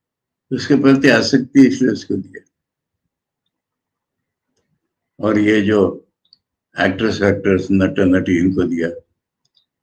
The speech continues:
अपने ही नाम से ट्रस्ट बना करके corporate दान दे देते हैं।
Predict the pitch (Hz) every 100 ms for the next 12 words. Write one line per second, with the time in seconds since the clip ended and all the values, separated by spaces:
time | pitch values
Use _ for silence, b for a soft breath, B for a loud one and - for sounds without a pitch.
0 | _ _ _ _ _ _ _ _ _ _
1 | _ _ - - 95 120 135 135 135 131
2 | 120 120 - 131 - 110 101 113 110 110
3 | 110 98 - 101 95 92 87 85 - 95
4 | 92 95 92 87 85 90 87 90 85 85
5 | 85 80 82